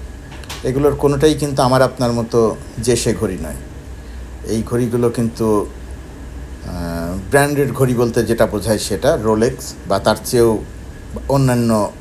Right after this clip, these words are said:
আহ, ব্র্যান্ডের ঘড়ি। এবং এক একটির দাম কত সেই বিষয়ে আপনাদের ধারণা দেওয়ার চেষ্টা করব। এই যে ঘড়িটি দেখছেন, এই ঘড়িটির দাম সম্পর্কে আপনাদের ধারণা আছে কিনা জানি না, আঠাশ লক্ষ ছিয়াশি হাজার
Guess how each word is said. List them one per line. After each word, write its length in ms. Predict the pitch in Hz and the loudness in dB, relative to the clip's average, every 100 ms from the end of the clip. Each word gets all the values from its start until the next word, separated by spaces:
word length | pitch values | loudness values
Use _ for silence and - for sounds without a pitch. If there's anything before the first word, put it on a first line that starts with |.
| - | -12
আহ, 280 | 85 90 87 87 | -8 -6 -6 2
ব্র্যান্ডের 360 | 139 113 104 | 2 4 2
ঘড়ি। 220 | 90 90 69 67 - - - - - - - | 0 -6 -8 -10 -12 -14 -14 -14 -16 -16 -8
এবং 440 | 104 104 107 104 107 - | -4 0 0 0 -2 0
এক 180 | 120 123 | 0 2
একটির 400 | 120 - 135 104 | -2 -2 -4 2
দাম 200 | 123 127 | 2 4
কত 180 | 131 117 | 2 2
সেই 220 | - 147 | 2 2
বিষয়ে 320 | 107 110 120 107 | 0 2 2 2
আপনাদের 440 | - 101 92 95 - - - | 2 -2 -2 -2 -4 -12 -10
ধারণা 300 | 104 120 123 | 0 2 2
দেওয়ার 220 | 110 101 95 | 2 2 0
চেষ্টা 260 | - 92 92 | -4 -6 -4
করব। 260 | 90 82 | -4 -4
এই 120 | 98 110 | -2 -2
যে 120 | 117 | 0
ঘড়িটি 300 | 117 123 123 | 0 -2 0
দেখছেন, 440 | 113 113 - 170 220 - - - - - - - | -2 -4 -4 -4 -6 -10 -12 -12 -12 -14 -14 -10
এই 180 | - 117 | -2 -2
ঘড়িটির 420 | 107 120 117 113 | 0 -2 -2 -2
দাম 160 | 92 110 | 0 0
সম্পর্কে 460 | 110 113 117 107 113 | 0 -2 -2 0 0
আপনাদের 340 | 110 110 104 | 0 -2 -2
ধারণা 300 | 113 117 123 | 2 2 2
আছে 200 | 113 127 | 0 -2
কিনা 220 | 131 123 | -2 0
জানি 200 | 113 117 | 2 2
না, 160 | 117 139 | 0 0
আঠাশ 360 | 110 113 120 - | 2 2 0 0
লক্ষ 240 | 110 - | -4 -2
ছিয়াশি 420 | 120 127 113 - | -2 2 2 2
হাজার 200 | 98 90 | -2 -2